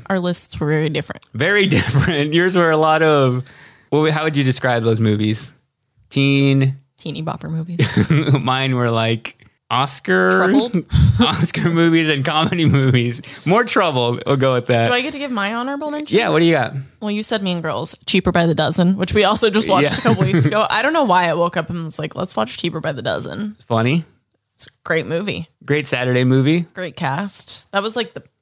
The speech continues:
Speaker 1: that was also the peak of when Tom Welling from, uh,
Speaker 2: Smallville.
Speaker 1: Smallville was
Speaker 2: Yeah.
Speaker 1: the peak of his hotness.
Speaker 2: And to see <laughs> Steve Martin <laughs> in that movie, and we just watched him in Only Murders.
Speaker 1: Great show.
Speaker 2: Yeah,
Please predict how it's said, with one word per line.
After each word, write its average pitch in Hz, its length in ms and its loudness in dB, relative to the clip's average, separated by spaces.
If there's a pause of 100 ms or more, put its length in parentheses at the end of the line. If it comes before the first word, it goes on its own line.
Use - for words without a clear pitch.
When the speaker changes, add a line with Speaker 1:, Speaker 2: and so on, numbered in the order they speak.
(140)
Speaker 1:
that 190 80 0
was 190 120 -6
also 170 260 -6
the 131 80 -14
peak - 240 -12
of 135 100 -12
when 131 180 -4
Tom 151 280 -2
Welling 123 440 -2
from, 110 440 -4 (280)
uh, - 240 -6 (400)
Speaker 2:
Smallville. 131 540 2
Speaker 1:
Smallville 139 40 -2
was - 240 -6
Speaker 2:
Yeah. 113 200 -4 (640)
Speaker 1:
the - 80 -12
peak - 240 -2
of 202 40 -18
his - 100 -4
hotness. - 460 -6
Speaker 2:
And 135 160 0
to 135 60 0
see 139 720 2
<laughs> 508 60 -6
Steve - 480 0
Martin 175 680 2 (320)
<laughs> - 300 -10
in 131 240 2
that 131 240 0
movie, 131 400 2
and 120 240 0
we 123 100 0
just 123 220 -2
watched 117 260 0
him 113 80 0
in 110 100 0
Only 120 240 2
Murders. 127 640 2 (480)
Speaker 1:
Great 180 180 0
show. 180 240 -2 (140)
Speaker 2:
Yeah, 113 360 -2